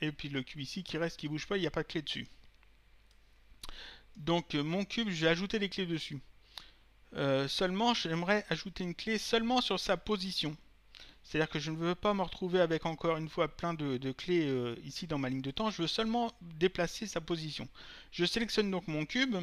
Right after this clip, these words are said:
je mets à la frame zéro. Et ici, au lieu de tout sélectionner, je sélectionne seulement le premier, c'est-à-dire seulement en bleu, l-, ici, la, la position. Et si je mets une clé ici, ça m'ajoute une clé dans ma ligne de temps,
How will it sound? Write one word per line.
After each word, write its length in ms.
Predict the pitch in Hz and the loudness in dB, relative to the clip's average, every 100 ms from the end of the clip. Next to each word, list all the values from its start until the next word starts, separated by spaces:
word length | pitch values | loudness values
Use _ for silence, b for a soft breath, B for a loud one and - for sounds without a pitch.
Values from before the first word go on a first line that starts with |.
| 143 | -4
je 160 | 147 143 | -4 -4
mets 180 | 147 139 | 0 0
à 80 | |
la 80 | 131 | 0
frame 240 | - 139 131 | -2 -4 -2
zéro. 360 | 147 196 247 B B B B | 0 0 -2 B B B B
Et 100 | 170 | 2
ici, 240 | 196 - 247 | 2 2 4
au 60 | |
lieu 80 | 214 | 4
de 140 | 180 | 2
tout 220 | 185 - 220 | 0 0 0
sélectionner, 500 | - 185 180 202 233 | 0 0 2 2 2
je 120 | 196 | 0
sélectionne 520 | - 196 180 226 208 | -2 -4 0 0 0
seulement 300 | - 220 226 | 2 2 2
le 80 | 214 | 0
premier, 460 | - 185 175 226 | -2 -2 0 0
c'est-à-dire 420 | - - 156 170 - | -2 -2 0 0 -2
seulement 360 | 190 185 180 | -2 0 0
en 40 | 165 | 0
bleu, 340 | 180 220 233 - | 0 0 0 -4
l-, 200 | 175 185 - | -8 -8 -6
ici, 400 | 170 - 214 233 - | -6 -2 -2 -4 -6
la, 840 | 160 170 180 180 175 170 160 156 | -4 4 8 8 8 6 6 2
la 180 | 156 190 | 4 4
position. 540 | 190 196 175 - 147 - - B B B B B | 4 2 2 -2 -2 -4 -18 B B B B B
Et 100 | 151 | -2
si 260 | 156 - 202 | 0 0 2
je 120 | 180 | 4
mets 180 | 175 165 | 2 0
une 120 | 151 | -2
clé 220 | - 175 - | -2 -4 -4
ici, 440 | 143 - 220 277 - - B B B | -8 0 2 2 -2 -20 B B B
ça 220 | - 170 | -2 0
m'ajoute 400 | 175 185 196 196 | 4 2 2 -2
une 120 | 190 180 | -2 -2
clé 240 | - 185 | 0 0
dans 180 | 170 214 | 2 2
ma 140 | 190 | 2
ligne 180 | 170 160 | 0 -2
de 120 | 147 | -2
temps, 240 | - 196 | 0 -2